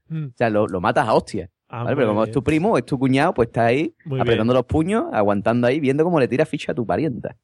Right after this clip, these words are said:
Speaker 1: Porque allí utilizáis la ley del, del más fuerte, ¿no? O sea,
Speaker 2: La
Speaker 1: esa
Speaker 2: ley del más fuerte, vamos a ver, vamos a ver, vamos a ver.
Speaker 1: <laughs>
Speaker 2: Vamos a ver, tú estás en la calle y viene un tío y se pone a tirarle ficha a tu novia y eso delante tuya,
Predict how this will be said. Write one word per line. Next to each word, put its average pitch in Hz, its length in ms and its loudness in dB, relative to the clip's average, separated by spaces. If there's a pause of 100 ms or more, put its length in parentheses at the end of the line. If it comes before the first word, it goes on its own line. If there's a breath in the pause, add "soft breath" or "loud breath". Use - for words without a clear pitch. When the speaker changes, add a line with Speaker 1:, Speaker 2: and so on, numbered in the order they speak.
(100)
Speaker 1:
Porque 120 260 -4
allí 113 320 2
utilizáis 123 800 2
la 120 180 0
ley 117 300 2
del, 123 600 2
del 117 120 -2
más 117 180 -2
fuerte, 143 400 2
¿no? 175 200 -2
O 123 220 -8
sea, - 140 -8
Speaker 2:
La 123 120 0
Speaker 1:
esa 107 80 2
Speaker 2:
ley 101 40 2
del 101 80 0
más 110 140 0
fuerte, 127 240 0
vamos 95 280 0
a 92 40 2
ver, 85 200 2
vamos 76 240 -4
a - 60 -8
ver, - 140 -8
vamos 78 220 -4
a - 20 -4
ver. - 180 -10
Speaker 1:
<laughs> - 240 -2
Speaker 2:
Vamos 85 80 -2
a 82 80 0
ver, 78 100 -4
tú 101 60 -4
estás 135 180 0
en 147 40 4
la 151 120 2
calle 107 300 2
y 104 60 -2
viene 117 140 0
un 113 100 -4
tío 110 160 -4
y 98 40 -2
se 98 120 -10
pone 110 160 -2
a 107 40 -2
tirarle 107 220 0
ficha 110 240 -4
a 104 60 2
tu 107 100 0
novia 110 300 2
y 110 80 2
eso 117 180 0
delante 98 320 0
tuya, 120 360 2